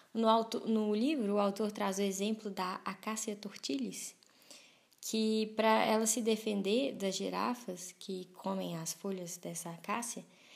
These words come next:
ela solta toxina nas suas folhas pra conseguir se defender. E ao mesmo tempo que ela faz isso, ela também solta um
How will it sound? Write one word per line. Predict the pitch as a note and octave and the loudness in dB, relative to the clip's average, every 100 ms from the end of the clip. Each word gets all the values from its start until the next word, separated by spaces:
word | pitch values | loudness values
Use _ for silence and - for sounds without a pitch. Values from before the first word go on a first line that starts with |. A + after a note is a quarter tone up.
| - _ | -20 _
ela | - G#3 G#3 A3 A3+ | -4 0 2 2 2
solta | A3+ - A3+ A#3+ C4 | 2 4 4 4 0
toxina | B3 A#3+ - B3 A#3+ C4 B3+ | 0 0 0 4 4 4 4
nas | B3+ A#3+ | 2 2
suas | B3+ B3+ | 0 -2
folhas | - B3 G3+ F#3+ | 0 2 2 -2
pra | F#3 F3+ | -6 -6
conseguir | F3+ F#3+ - F#3 | -8 -10 -8 -8
se | F3+ | -8
defender. | - G3+ B3+ B3 F3+ - - - - - - _ _ _ _ | -6 -2 2 2 0 -6 -20 -20 -20 -20 -20 _ _ _ _
E | C4+ C#4+ | 6 8
ao | C4+ | 8
mesmo | C#4+ E4+ E4 | 6 2 2
tempo | C#4+ C4+ B3+ | 4 4 6
que | |
ela | A#3 G#3 | 2 2
faz | G3+ G3+ F#3+ | 2 0 2
isso, | A3+ C#4 - | 0 0 2
ela | A3+ A3 | 2 2
também | A#3 A#3+ B3 | 2 4 4
solta | B3 B3 B3+ | 4 2 2
um | C4 | 0